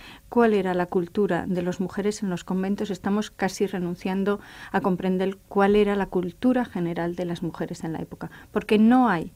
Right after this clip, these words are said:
ninguna mujer, y sobre este tema, eh, se habló en una de las plenarias, la que dio la profesora Wanda Anastasio, ¿no? No hay ninguna mujer de una clase acomodada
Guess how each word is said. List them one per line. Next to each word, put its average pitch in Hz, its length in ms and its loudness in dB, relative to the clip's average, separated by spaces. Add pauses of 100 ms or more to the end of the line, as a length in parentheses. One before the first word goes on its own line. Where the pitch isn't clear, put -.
ninguna 214 500 4
mujer, 190 460 0
y 190 80 -8
sobre 180 200 -2
este 196 200 -2
tema, 220 340 2 (400)
eh, 185 400 2
se - 240 0
habló 196 360 2
en 190 120 2
una 185 240 0
de 170 80 0
las 175 220 -2
plenarias, 170 680 -2
la 170 100 -4
que 175 140 -4
dio 175 380 -2
la 170 120 -2
profesora 170 400 -4
Wanda 160 220 -4
Anastasio, 156 680 -8
¿no? 254 200 0 (220)
No 220 160 8
hay 233 120 4
ninguna 254 480 6
mujer 208 360 0
de 180 80 -2
una 180 200 -4
clase 185 300 -4
acomodada 190 560 -2